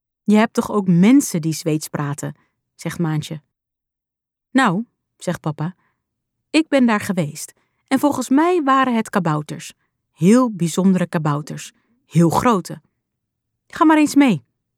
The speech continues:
dan kun je ze zelf zien." "Je probeert me af te leiden, papa,"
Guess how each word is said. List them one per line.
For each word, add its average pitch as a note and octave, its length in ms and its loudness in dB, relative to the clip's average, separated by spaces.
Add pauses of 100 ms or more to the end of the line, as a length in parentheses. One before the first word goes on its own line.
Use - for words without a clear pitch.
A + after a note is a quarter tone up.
dan G3 140 0
kun G#3+ 180 2
je F#3+ 60 4
ze F3+ 140 -2
zelf G3 280 0
zien." D3+ 340 -4 (1120)
"Je F#3+ 140 -2
probeert G3 440 0
me F3+ 100 2
af F#3+ 220 -2
te F3 120 -2
leiden, D#3 340 0
papa," D3+ 420 -8